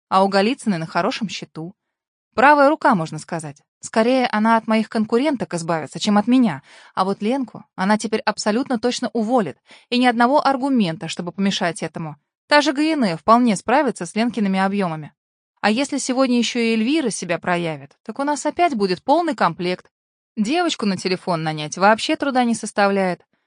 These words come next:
А что у Вьель Крыловой опыт, так это наживное. В наших контрактах черным по белому описаны условия и требования.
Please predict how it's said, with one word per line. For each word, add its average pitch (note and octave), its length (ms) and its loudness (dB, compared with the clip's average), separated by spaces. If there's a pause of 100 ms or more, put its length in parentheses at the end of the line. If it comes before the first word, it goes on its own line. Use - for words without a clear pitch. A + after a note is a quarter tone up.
(160)
А F#3+ 120 -2
что C4 200 2
у B3 60 2
Вьель A#3+ 240 0
Крыловой A#3+ 560 2
опыт, C#4 420 -2 (380)
так - 160 -12
это A3 140 -4
наживное. C4+ 640 -4 (420)
В G3+ 100 -6
наших D#4 340 2
контрактах B3+ 600 2
черным C#4+ 400 2
по A3+ 140 4
белому G#3 420 2
описаны G3+ 460 -2
условия G3+ 400 0
и F#3+ 40 0
требования. E3+ 560 -6